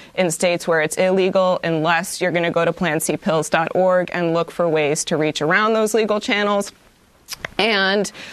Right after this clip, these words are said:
um, all eyes are on the Supreme Court, and defenders of abortion rights are in the highly unenviable position of relying on the Supreme Court and its three Trump nominees who were put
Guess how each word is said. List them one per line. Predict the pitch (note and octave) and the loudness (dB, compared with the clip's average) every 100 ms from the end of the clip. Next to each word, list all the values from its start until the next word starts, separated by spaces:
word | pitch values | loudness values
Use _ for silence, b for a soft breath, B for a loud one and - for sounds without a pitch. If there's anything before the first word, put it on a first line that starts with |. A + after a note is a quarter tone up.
| B B | B B
um, | - G3 F#3+ G3 | 2 2 2 0
all | - G3+ A3 | 0 2 2
eyes | G#3 F#3 F#3+ | 2 0 0
are | F#3+ | 0
on | F#3 | 0
the | |
Supreme | F#3+ F#3+ - F#3+ F#3 | -2 -4 -2 0 0
Court, | - C#3+ D3 D3+ | 2 2 2 0
and | F3+ E3 | 0 0
defenders | D#3+ - F3 F3 F3+ | 0 0 2 2 2
of | G3 | 0
abortion | F#3+ D#3+ D3+ E3 | 2 0 0 0
rights | D3+ C#3 D#3 - | 0 0 -2 0
are | F3+ E3+ | 0 2
in | - F3 E3+ E3 | 0 0 2 2
the | D#3 D#3 | 2 0
highly | D#3+ - F3+ F3 F#3+ G#3+ G#3 | -2 -2 0 2 2 0 0
unenviable | F3+ F3 E3+ E3+ F3 F3+ F3+ | 0 0 0 2 0 0 0
position | A#3+ F#3+ C#3 - C3+ D#3 E3+ B B B | 0 0 0 0 0 -2 -4 B B B
of | - E3+ D#3 | 0 0 0
relying | F3+ F3 E3+ E3+ F3+ F#3 | 0 2 2 2 0 0
on | G3+ | 0
the | G3+ | -2
Supreme | - A3 - F#3 G3 | -2 -2 0 0 0
Court | F#3+ - C#3+ C#3+ D#3 - B B B | 0 0 2 2 0 -6 B B B
and | F3 E3+ | 0 2
its | F3+ F3+ F3 - | 2 0 -2 -4
three | - F3 E3+ F#3 | 0 2 2 0
Trump | F#3 - F3 F#3 | 0 -2 -2 -2
nominees | F#3 D#3+ D#3+ F3+ D#3+ E3 E3+ | 0 0 2 2 2 0 0
who | - | 0
were | D#3 D#3+ | 0 0
put | - F#3 | 2 0